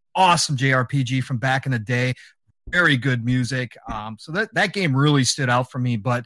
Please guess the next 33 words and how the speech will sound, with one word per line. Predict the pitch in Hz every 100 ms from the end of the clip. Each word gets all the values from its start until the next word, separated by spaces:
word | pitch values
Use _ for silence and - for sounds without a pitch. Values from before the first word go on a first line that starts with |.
| - - _ _
you | 127
know, |
like | 135 147
you | 185
guys | 156 147 131
were | 131
already | 135 123
talking | 139 127 127
about, | 110 113 139
Exo | 170 175 127
Mecha, | 117 147 - 156 156 151 - _ _ _
um, | 120 120 170
Exo | 180 185 139
One, | 110 113 135 165 226 226 - 151
that | 143
game | - 175 202
that | 180
we | 156
saw, | 127 - 151 165 190
looks | 147 151 165
like | 120
a |
totally, | - - 185 175 156
completely | 139 - 185 190 151 - -
cool, | 190 190 185 180 175 143
like, | 139 123 - _
you're | 139 131
in | 127
a | 120
solo | - 180 170 165
spaceship | - - 165 156 - 175 151
exploring | - - 170 165 139
pa-, | -